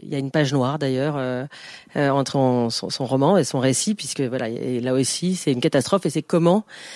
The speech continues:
elle va pouvoir survivre. Du coup, sa, sa mère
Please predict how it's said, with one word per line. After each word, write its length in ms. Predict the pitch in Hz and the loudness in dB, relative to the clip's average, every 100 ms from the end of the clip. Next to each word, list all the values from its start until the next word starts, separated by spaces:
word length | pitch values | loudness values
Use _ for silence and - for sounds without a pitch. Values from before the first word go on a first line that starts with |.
| - - | -14 -4
elle 160 | 147 | -2
va 240 | 135 160 160 | 2 2 2
pouvoir 360 | - 156 147 | 0 0 0
survivre. 680 | - 160 151 147 202 127 127 135 - | 0 -2 0 0 2 2 0 -6 -4
Du 80 | 151 | 0
coup, 120 | 185 | 2
sa, 160 | 139 | 2
sa 160 | 139 135 | 2 2
mère 340 | 143 175 196 | 4 4 4